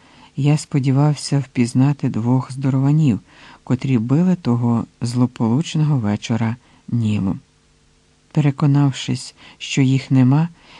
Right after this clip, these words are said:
я збагнув з усією очевидністю. Останнє,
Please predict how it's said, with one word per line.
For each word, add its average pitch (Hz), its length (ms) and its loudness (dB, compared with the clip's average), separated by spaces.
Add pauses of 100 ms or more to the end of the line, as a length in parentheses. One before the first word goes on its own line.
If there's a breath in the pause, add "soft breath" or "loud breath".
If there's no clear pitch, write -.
(140 loud breath)
я 139 160 4
збагнув 139 520 2
з 139 60 -2
усією 131 640 0
очевидністю. 120 920 -2 (680 soft breath)
Останнє, 175 760 2